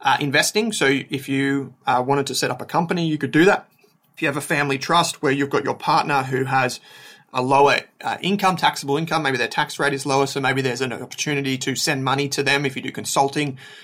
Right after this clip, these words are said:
Um, you should also be aware of some of the, there are some tax regulation around that, so make sure that you, uh, speak to your tax agent or your financial advisor before you set one of those up, because that would be really important to get that right.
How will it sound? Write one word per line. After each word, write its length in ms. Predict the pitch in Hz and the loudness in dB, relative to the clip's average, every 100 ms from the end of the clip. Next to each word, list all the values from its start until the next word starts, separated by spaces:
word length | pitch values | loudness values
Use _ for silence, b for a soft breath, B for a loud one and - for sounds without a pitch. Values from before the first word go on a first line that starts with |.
| B | B
Um, 140 | 139 135 | -2 0
you 40 | |
should 160 | 131 151 | 2 2
also 220 | 135 131 | 2 0
be 120 | 135 | 0
aware 300 | 123 131 123 | 0 2 2
of 80 | 117 | 0
some 180 | 135 123 | -2 -2
of 60 | |
the, 140 | 113 117 B B B B - | -4 -6 B B B B -6
there 140 | 143 | 0
are 80 | 127 | 0
some 160 | - 127 | 0 -4
tax 320 | - - - - _ - | -4 -4 -6 -14 _ -6
regulation 540 | 131 131 123 127 131 | -4 0 0 0 -2
around 280 | 120 143 143 | -2 0 0
that, 200 | 123 - | -2 -2
so 300 | - 127 127 | 0 0 0
make 240 | 143 139 143 | 0 0 0
sure 180 | 151 | 0
that 140 | 131 - | 0 0
you, 240 | 131 127 | -2 0
uh, 260 | 120 117 117 b b b _ _ - | 2 0 -2 b b b _ _ -10
speak 320 | - 135 131 | -4 -2 -2
to 100 | 139 | -4
your 60 | 135 | -4
tax 300 | 135 127 - | -4 -4 -2
agent 300 | 127 127 123 | -2 -2 -4
or 140 | 131 | -4
your 120 | 120 | -4
financial 380 | 110 127 120 120 | -2 -2 -2 -4
advisor 380 | 104 117 127 131 | -2 2 2 0
before 240 | 104 - | -6 -4
you 80 | 123 | -2
set 300 | 117 - - | -2 -2 -2
one 120 | 135 | -2
of 80 | 120 | -2
those 200 | 113 110 | -4 -2
up, 120 | 151 | -2
because 220 | 139 131 131 | -2 -6 -4
that 140 | 123 | -2
would 100 | 135 | -2
be 80 | 123 | -6
really 300 | 113 120 117 | -6 -4 -6
important 440 | 113 - 139 180 | -8 -4 -4 -4
to 60 | - | -6
get 180 | - 208 | -6 -2
that 160 | 117 | -4
right. 300 | 120 131 208 | 0 0 -2